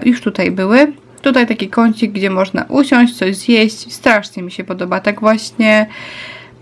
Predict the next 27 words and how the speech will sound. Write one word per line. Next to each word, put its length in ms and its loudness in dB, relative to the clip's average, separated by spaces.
no 240 4
tak 240 -2
myślę, 280 4
że 140 4
pasuje 380 0
do 120 -8
tych 180 -4
naszych 400 -2
dziadziusiów. 600 2
Tutaj 260 2
taka 240 0
sala 300 0
u 60 -4
góry, 340 4
tu 120 -2
można 280 2
posłuchać 500 -4
jakiegoś 460 -4
tam 180 -4
kabaretu, 800 2
jakich-, 380 -4
jakichś 640 -4
muzyków. 800 4
Też 180 0
usiąść 400 -2
tutaj 220 0
można, 420 2